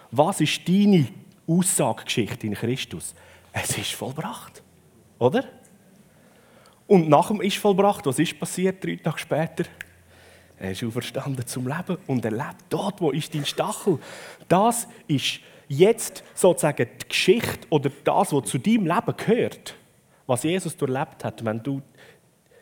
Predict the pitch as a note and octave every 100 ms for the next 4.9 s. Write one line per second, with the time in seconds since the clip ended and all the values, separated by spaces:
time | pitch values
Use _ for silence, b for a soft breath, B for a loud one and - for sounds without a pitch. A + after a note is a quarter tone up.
0 | b b _ - F#3+ F3+ D#3+ D#3 C#3+ D#3
1 | D#3 - C3 C3+ F2+ - B2 A2 D#3+ B2
2 | C3+ A2 B2 B2+ - A#2+ A2 - - b
3 | b b b A2+ - B2+ D3+ B2+ B2+ C#3
4 | C#3+ A2+ - G#2+ B2+ - - - -